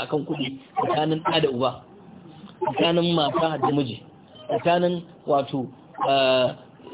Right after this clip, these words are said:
ƴan uwa, misali, ko raban gado.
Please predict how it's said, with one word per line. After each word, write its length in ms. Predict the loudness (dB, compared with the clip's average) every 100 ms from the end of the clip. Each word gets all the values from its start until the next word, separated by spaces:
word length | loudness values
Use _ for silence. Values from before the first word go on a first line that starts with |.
| -12 -10 -10 -12 -14 -14 0
ƴan 240 | 4 4 6
uwa, 380 | 6 6 0 -12 -20 -20 -20 -20 -20 -20 -12
misali, 460 | -2 2 4 2 -4 -20 -20 -6
ko 240 | 2 4
raban 300 | 6 4 2
gado. 360 | 4 4 4 2